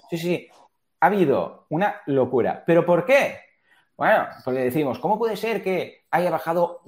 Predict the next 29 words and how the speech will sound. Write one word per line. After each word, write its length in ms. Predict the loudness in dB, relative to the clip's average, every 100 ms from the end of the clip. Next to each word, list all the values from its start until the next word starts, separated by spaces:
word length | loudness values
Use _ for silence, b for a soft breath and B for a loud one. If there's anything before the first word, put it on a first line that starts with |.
| -14
en 160 | -6 0
los 220 | 0 2
dos 320 | 2 2 -2
últimos 440 | -4 -2 -2 -4 -4
años 340 | -6 -6 -4
o 80 | -4
en 80 | -2
el 120 | -2
último 360 | -2 -4 -4 -4
año, 240 | -4 -6
en 60 | -8
este 180 | -8
caso, 440 | -6 -6 -2 -4 -4 B _
un 260 | -2 -2 0
doscientos 480 | -2 0 -2 -4 -6
treinta 240 | -6 -6
y 40 | -6
seis 160 | -6
por 160 | -8 -8
ciento? 420 | -8 -6 -8 -6
Porque 220 | -2 -2 -2
si 240 | -4 -2
en 140 | 2 4
lugar 220 | 4 2
de 60 |
mirar 200 | 0 0
un 100 | -2
año 200 | -2 -4
miramos 360 | -2 -2 -2